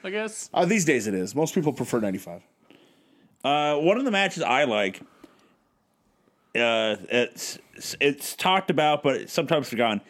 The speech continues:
Speaker 3: is when he puts over Waltman
Speaker 2: Yeah.
Speaker 3: on Raw.
Speaker 2: It's, it's a classic.
Speaker 3: Because he, he puts over the one two three Kid.
Speaker 1: Oh, it's a classic moment. I don't know if it's classic.
Speaker 3: And then
Speaker 2: Well, no, it's not a classic match, but it's a
Speaker 3: No,
Speaker 2: classic
Speaker 3: mo-,
Speaker 2: moment.
Speaker 3: it's a moment.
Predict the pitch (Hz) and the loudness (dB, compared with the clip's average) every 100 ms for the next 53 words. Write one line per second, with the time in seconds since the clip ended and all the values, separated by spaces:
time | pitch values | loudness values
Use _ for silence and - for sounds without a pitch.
0 | - - _ - 170 220 247 214 - 233 | -20 -20 _ -6 -2 0 0 -2 0 -2
1 | 233 220 208 190 - _ - 151 175 110 | 2 0 2 0 -4 _ -6 0 0 0
2 | 90 - _ _ _ - 139 139 123 127 | -4 -10 _ _ _ -2 2 4 4 2
3 | 139 113 92 - 202 233 247 254 254 294 | 2 0 0 -4 -4 -2 0 -2 0 0
4 | 320 - - - 160 196 185 190 180 131 | 0 -2 -6 -4 -2 2 2 2 -4 -6
5 | - 180 - 208 214 190 190 180 165 156 | -4 -2 0 2 2 2 2 2 2 0
6 | 170 156 165 165 127 104 131 170 - - | -4 -2 -4 0 0 2 0 -2 -4 -4
7 | 98 92 98 92 92 85 71 71 58 - | -4 -4 -12 -10 -10 -12 -18 -20 -20 -18
8 | - - 151 170 190 190 185 165 139 113 | -16 -2 0 2 2 0 0 2 2 0
9 | 120 - 113 107 82 90 101 87 - 117 | -2 -2 -6 -8 -8 -4 -4 -6 -6 -2
10 | 107 107 123 160 151 147 160 170 151 101 | 0 0 0 0 0 -2 -2 0 2 0
11 | 82 | -4